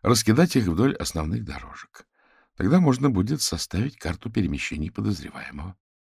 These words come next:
«Эх», — посетовал Олег, нарезая говяжий язык, «плохо, что у нас нет подслушивающих устройств.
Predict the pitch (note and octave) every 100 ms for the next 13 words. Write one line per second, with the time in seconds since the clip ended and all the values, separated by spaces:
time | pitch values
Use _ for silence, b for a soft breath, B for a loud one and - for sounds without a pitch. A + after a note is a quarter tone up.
0 | _ _ _ _ _ A#2 C3+ C3+ - G2+
1 | F#2+ F2+ F2+ F2+ F2+ F2+ - E2+ D#2+ E2
2 | E2 D2+ D#2 D#2 D2 D#2+ D2+ C#2+ - B
3 | B B B B - B2+ - - G#2+ A2
4 | A2+ - G2 G#2+ - - - F2+ - F2
5 | E2 F#2 - - - E2+ E2+ - -